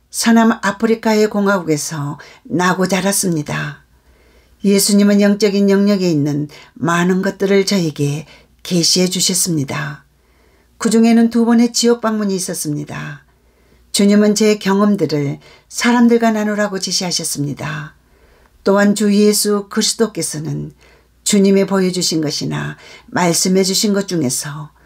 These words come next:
그 어떤 것도 더하거나 빼지 말라고 경고하셨습니다.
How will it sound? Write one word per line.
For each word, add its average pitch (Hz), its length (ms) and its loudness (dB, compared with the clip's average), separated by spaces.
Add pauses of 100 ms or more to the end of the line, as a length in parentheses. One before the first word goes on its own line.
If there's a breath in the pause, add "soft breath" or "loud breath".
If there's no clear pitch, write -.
(360 soft breath)
그 233 260 2
어떤 226 500 0
것도 151 520 -8 (400)
더하거나 185 540 0
빼지 208 240 2
말라고 196 500 0
경고하셨습니다. 160 1160 -4